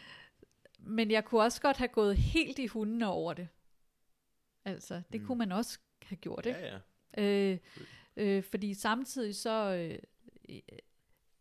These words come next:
Speaker 1: jeg var sådan rimelig intelligent. Øh, det var jeg ikke på det tidspunkt. Jeg kunne ikke tænke, jeg kunne ikke huske, jeg kunne ikke læse, jeg kunne ikke noget.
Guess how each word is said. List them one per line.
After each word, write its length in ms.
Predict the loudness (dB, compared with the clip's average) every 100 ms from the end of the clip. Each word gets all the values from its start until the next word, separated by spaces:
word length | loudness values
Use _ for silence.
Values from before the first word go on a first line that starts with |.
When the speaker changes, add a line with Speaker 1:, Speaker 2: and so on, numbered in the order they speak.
| _ _
Speaker 1:
jeg 280 | -4 0 0
var 80 | -2
sådan 480 | -4 -8 -10 -12 -16 _ _ _ -6
rimelig 440 | -4 -2 -2 -2 -4
intelligent. 840 | -6 -6 -10 0 0 -2 -14 -20 _ _
Øh, 540 | -4 -2 -2 -4 -6 -8 _ _ _ _ _ -20 -6
det 100 | -2
var 120 | 0
jeg 180 | 0 0
ikke 260 | -4 -4 -20 _ _
på 100 | -2
det 140 | -2
tidspunkt. 400 | -6 -10 -8 -8 -8
Jeg 100 | -6
kunne 120 | -8
ikke 160 | -8 -18
tænke, 300 | -10 -6 -6 -8
jeg 80 |
kunne 100 | -8
ikke 100 | -8
huske, 260 | -8 -10 -10
jeg 80 | _
kunne 100 | -8
ikke 100 | -4
læse, 300 | -4 -4 -6
jeg 80 | -8
kunne 240 | -6 -6
ikke 120 | -6
noget. 240 | -6 -6